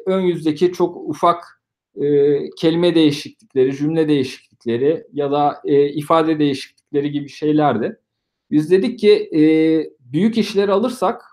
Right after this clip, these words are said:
bu işleri de teste göndereceğimiz için, e, artık test iyice kabarmaya başlayacak, e, ve orada bir yığılma olacak dedik. Bundan dolayı, e, müşterimizle,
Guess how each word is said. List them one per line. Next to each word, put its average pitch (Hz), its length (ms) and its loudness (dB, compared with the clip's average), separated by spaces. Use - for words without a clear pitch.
bu 196 180 -2
işleri 190 420 4
de 196 340 0
teste 165 320 -2
göndereceğimiz 190 800 0
için, - 400 -6
e, 156 400 2
artık 160 420 0
test 196 260 0
iyice 196 260 -2
kabarmaya 185 540 0
başlayacak, 165 680 -2
e, 160 380 -2
ve 185 100 2
orada 190 300 4
bir 190 60 -2
yığılma 185 380 2
olacak 135 520 -4
dedik. 113 300 -10
Bundan 220 380 2
dolayı, 202 540 2
e, 175 260 0
müşterimizle, 196 1000 0